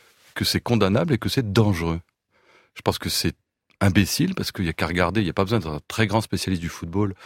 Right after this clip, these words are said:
il n'y a qu'à regarder la composition de l'équipe. Et quand on la voit, on pense pas une seconde qu'elle est composée sur des critères de race.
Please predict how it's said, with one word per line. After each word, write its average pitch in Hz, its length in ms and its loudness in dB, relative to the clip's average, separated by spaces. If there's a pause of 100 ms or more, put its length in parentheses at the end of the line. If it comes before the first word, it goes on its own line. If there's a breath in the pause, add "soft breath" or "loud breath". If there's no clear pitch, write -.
(160 loud breath)
il - 100 -10
n'y 78 40 -4
a - 20 -6
qu'à 80 120 -2
regarder 98 300 2
la 90 80 0
composition 90 460 -4
de 90 40 -2
l'équipe. 87 380 -4 (420 soft breath)
Et - 60 -12
quand 95 240 0
on 104 60 6
la 95 80 6
voit, 101 340 4
on 90 80 -2
pense - 220 -6
pas 87 160 0
une 92 100 2
seconde 104 360 0
qu'elle 82 140 -2
est 80 160 0 (520)
composée 92 400 4
sur - 120 -6
des 76 120 -2
critères 78 340 -6
de 78 60 0
race. 113 340 0